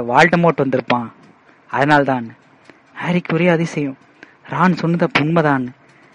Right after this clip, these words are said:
அப்படி இருந்தாலும் வால்டமோர்ட்ன்ற பேரை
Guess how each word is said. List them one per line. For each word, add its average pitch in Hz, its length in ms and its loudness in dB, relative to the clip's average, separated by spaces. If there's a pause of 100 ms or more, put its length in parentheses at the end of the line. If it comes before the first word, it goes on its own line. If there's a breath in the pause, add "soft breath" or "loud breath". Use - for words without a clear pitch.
(400 soft breath)
அப்படி 202 280 2
இருந்தாலும் 202 420 2 (580)
வால்டமோர்ட்ன்ற 202 800 0
பேரை 190 300 4